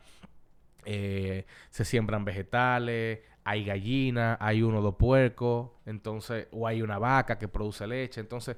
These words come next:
ese medio de vida, ese medio que son sistemas agroalimentarios,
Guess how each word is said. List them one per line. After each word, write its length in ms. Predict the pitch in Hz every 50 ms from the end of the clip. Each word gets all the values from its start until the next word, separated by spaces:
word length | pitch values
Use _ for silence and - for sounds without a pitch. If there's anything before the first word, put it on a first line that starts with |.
| - - - - -
ese 260 | 127 127 - - 156
medio 420 | 143 143 147 156 165 151 151 156 151
de 100 | 147 139
vida, 380 | 143 175 170 139 113 107 107 - _ - - - _ _ - - -
ese 240 | - 107 - 135 127
medio 300 | 123 127 131 131 123 -
que 80 | -
son 160 | 110 - 123 117
sistemas 520 | - 127 - - 127 127 127 127 127 - -
agroalimentarios, 1000 | 120 117 113 113 117 117 117 117 117 113 113 - 131 120 104 101 113 - -